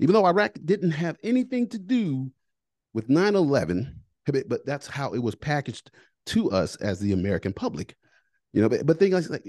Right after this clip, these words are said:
we don't, I didn't know that. Nobody knew that. I was just going with everything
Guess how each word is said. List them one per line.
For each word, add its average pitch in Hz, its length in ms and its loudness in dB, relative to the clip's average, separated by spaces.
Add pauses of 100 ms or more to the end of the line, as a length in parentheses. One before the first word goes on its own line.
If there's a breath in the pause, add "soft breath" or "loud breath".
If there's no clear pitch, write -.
we 175 160 -2
don't, 208 220 -2
I - 120 -10
didn't 147 240 -4
know 180 160 -2
that. - 160 -12 (340 soft breath)
Nobody 123 460 2
knew 90 140 -2
that. - 120 -6
I 151 60 -4
was 226 100 -2
just 170 140 -6
going 196 240 2
with 147 220 -2
everything 156 580 0